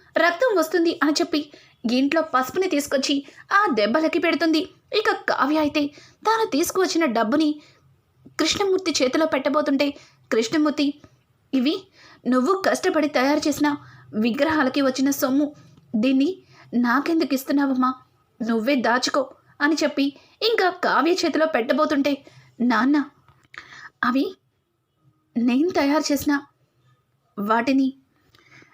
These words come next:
నేర్పించింది మీరే కదా, వీటిని మీ దగ్గరే ఉన్నివ్వండి" అని చెప్పి కావ్య వాళ్ళ నాన్న చేతిలో డబ్బు పెట్టి అక్కడి నుంచి చాలా బాధగా లోపలికి వెళ్ళిపోతుంది.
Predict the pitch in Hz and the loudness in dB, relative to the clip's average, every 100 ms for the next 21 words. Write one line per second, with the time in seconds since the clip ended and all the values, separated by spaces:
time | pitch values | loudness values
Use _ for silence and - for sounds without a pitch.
0 | _ 240 240 240 269 311 285 277 269 262 | _ -2 0 0 0 -2 -2 0 0 0
1 | 214 254 285 269 240 226 _ _ _ _ | 0 0 0 0 -4 -6 _ _ _ _
2 | 226 226 254 254 254 233 262 240 233 254 | -4 -2 0 0 2 2 0 0 0 0
3 | 240 254 247 233 240 254 254 254 - 247 | 0 0 0 0 -2 -2 -2 -2 -4 -6
4 | - - _ 370 381 453 320 269 262 196 | -8 -20 _ -2 0 2 2 2 2 0
5 | 214 294 294 269 269 226 196 247 254 220 | 0 0 -2 0 0 0 0 0 -2 -2
6 | 247 - - _ _ 226 - 294 269 247 | -4 -6 -18 _ _ -6 -2 0 0 0
7 | 277 285 - _ _ - 359 330 440 330 | -2 -4 -12 _ _ -4 -2 0 0 0
8 | 196 247 262 285 196 262 311 294 269 277 | 0 0 0 2 2 0 0 0 0 0
9 | 294 294 277 277 | 0 0 0 -2